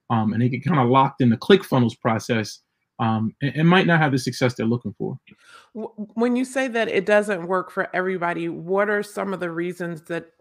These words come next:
Speaker 2: it seems not to work for people?
Speaker 1: So one, price. Um, there are a lot of entrepreneurs who come in and really just can't afford the ninety-nine dollar ticket to get started.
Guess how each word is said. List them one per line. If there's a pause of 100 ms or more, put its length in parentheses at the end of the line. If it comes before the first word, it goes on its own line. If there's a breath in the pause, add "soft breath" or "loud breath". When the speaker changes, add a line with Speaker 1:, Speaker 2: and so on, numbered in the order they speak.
(100)
Speaker 2:
it
seems
not
to
work
for
people? (680 soft breath)
Speaker 1:
So (280)
one,
price. (420)
Um,
there
are
a
lot
of
entrepreneurs
who
come
in
and
really
just
can't
afford
the
ninety-nine
dollar
ticket
to
get
started.